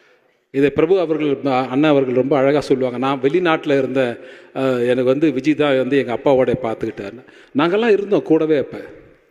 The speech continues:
இப்படி ஒரு முறை அல்ல, ஒரு விஷயம் இல்ல, கிட்டத்தட்ட நடிப்புக்கு அப்பாற்பட்டு எத்தனை படங்கள் என்று எனக்கு தெரியாது. எண்ணில் அடங்காத படங்களை இவரோடு நான் நடித்திருக்கிறேன், இவரோடு பழகியிருக்கிறேன், இவரோடு அன்போடு பழகியிருக்கிறேன்.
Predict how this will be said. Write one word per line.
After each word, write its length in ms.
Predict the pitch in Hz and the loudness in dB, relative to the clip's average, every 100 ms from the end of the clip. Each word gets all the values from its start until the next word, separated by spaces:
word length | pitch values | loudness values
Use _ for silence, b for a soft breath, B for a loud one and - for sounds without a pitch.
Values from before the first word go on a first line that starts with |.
| _ _ _ _ _ _ _ _ _ - | _ _ _ _ _ _ _ _ _ -4
இப்படி 300 | 151 208 202 | 0 2 0
ஒரு 320 | 160 180 233 | 2 2 2
முறை 280 | 233 226 202 | 0 2 2
அல்ல, 420 | 175 185 185 170 | 2 2 2 2
ஒரு 280 | 139 160 175 | 2 2 2
விஷயம் 340 | 165 190 160 | 0 0 0
இல்ல, 180 | 147 156 | 0 -2
கிட்டத்தட்ட 880 | - 151 160 180 175 202 165 120 - - - | -2 -2 0 -2 0 2 2 0 -6 -14 -2
நடிப்புக்கு 460 | 139 175 190 202 185 | 0 2 0 0 0
அப்பாற்பட்டு 1000 | 151 - 175 175 170 160 180 196 B B B B B | 0 2 2 2 0 0 0 -2 B B B B B
எத்தனை 380 | 139 147 208 208 | 0 2 2 0
படங்கள் 340 | 190 165 165 | 2 2 2
என்று 180 | 165 156 | 2 2
எனக்கு 300 | 147 139 139 | 2 2 0
தெரியாது. 580 | 139 135 135 127 143 139 | 2 2 2 2 2 2
எண்ணில் 420 | 135 165 202 208 | 2 2 0 2
அடங்காத 480 | 165 156 156 156 151 | 2 2 2 4 4
படங்களை 480 | - 135 135 135 127 | 2 2 2 2 2
இவரோடு 300 | 120 127 143 | 4 2 2
நான் 200 | 123 110 | -4 -6
நடித்திருக்கிறேன், 640 | 110 123 131 120 127 147 | -6 -2 -2 -2 -4 -4
இவரோடு 360 | 120 131 131 - | -4 -4 -4 0
பழகியிருக்கிறேன், 800 | 117 139 139 120 - 113 113 120 B B B B B B | 2 4 2 -2 -4 -10 -10 -12 B B B B B B
இவரோடு 520 | 131 139 151 165 151 - | -2 2 4 4 2 0
அன்போடு 500 | 131 170 185 208 202 | -2 2 4 2 0
பழகியிருக்கிறேன். 800 | 151 143 135 131 135 135 143 | 0 0 2 2 2 2 0